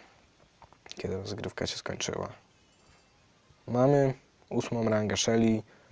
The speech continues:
sto pucharków, doświadczenia na poziomie czwartym. Co?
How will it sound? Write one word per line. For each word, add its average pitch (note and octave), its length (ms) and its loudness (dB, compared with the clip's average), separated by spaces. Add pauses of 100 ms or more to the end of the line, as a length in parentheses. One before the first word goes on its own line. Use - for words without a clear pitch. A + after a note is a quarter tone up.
(120)
sto - 200 2
pucharków, B2+ 760 2 (1800)
doświadczenia G#2 800 -2
na - 120 -6
poziomie F#2 340 -4
czwartym. G#2 680 -2 (1900)
Co? A2 400 4